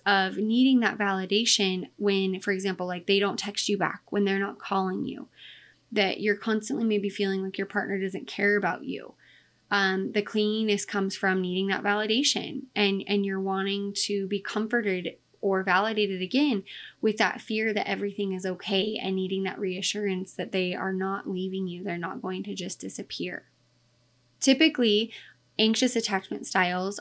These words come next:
are more drawn to the avoidant attachment styles, um, because as an anxious attachment person, you're seeking that desire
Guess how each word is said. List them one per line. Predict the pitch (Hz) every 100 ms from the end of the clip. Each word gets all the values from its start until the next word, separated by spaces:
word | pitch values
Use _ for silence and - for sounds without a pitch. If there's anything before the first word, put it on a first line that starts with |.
| -
are | 202 190 190
more | 196 202 214
drawn | 214 196 185 185 190
to | 208
the | 190 190
avoidant | 180 233 330 285 185
attachment | - - - 180 -
styles, | - 175 180 180 214 - - - - _
um, | 202 190 185 -
because | 214 208 208 202 196 190 196 - _
as | 202 190
an | 196
anxious | 190 233 277 285 196 196 220
attachment | 208 208 202 - - -
person, | 185 180 196 185 214 - - -
you're | 220 220 214
seeking | - 247 262 262 226 202
that | 202 190
desire | 196 190 185 180 185